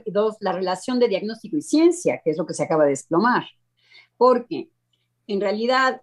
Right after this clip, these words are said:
eh, es un problema económico que, eh, que se le viene, eh, principalmente, eh, por, por el derecho, una vez más, eh, a la, al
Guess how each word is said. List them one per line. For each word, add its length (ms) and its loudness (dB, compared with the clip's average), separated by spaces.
eh, 460 -8
es 200 -4
un 120 0
problema 680 2
económico 1000 0
que, 500 0
eh, 480 -10
que 60 -18
se 180 -4
le 140 2
viene, 640 0
eh, 880 -4
principalmente, 1600 2
eh, 260 -10
por, 160 -12
por 180 -2
el 100 -10
derecho, 760 2
una 240 0
vez 260 0
más, 520 -4
eh, 480 -10
a 260 4
la, 360 -2
al 380 -6